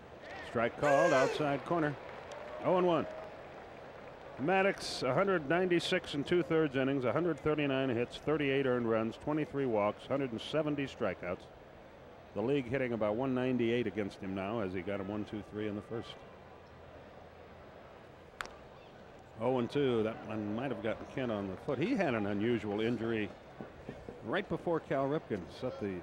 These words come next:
streak. Hit a home run and pulled a hamstring while in his home run trot and had to come out of the game. <laughs>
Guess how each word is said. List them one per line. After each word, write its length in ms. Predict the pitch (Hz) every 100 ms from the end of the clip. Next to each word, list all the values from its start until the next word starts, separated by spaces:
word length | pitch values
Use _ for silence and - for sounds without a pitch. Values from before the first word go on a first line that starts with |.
| - - - -
streak. 200 | 165 175 - - - - - - - - -
Hit 100 | 180
a 80 | 180
home 300 | 147 185 170
run 400 | 165 185 175 180 156 - - - - - -
and 180 | 120
pulled 220 | - 202 170
a 60 |
hamstring 640 | 131 190 226 - 131 123
while 200 | 127 127 160
in 80 |
his 160 | 170 127
home 240 | 156 165
run 240 | 156 196 202
trot 300 | - 101 -
and 80 | 120
had 100 | 143
to 80 | 139
come 160 | 151
out 140 | 156 160
of 60 |
the 60 | 135
game. 300 | 165 208 127 - - - -
<laughs> 80 | -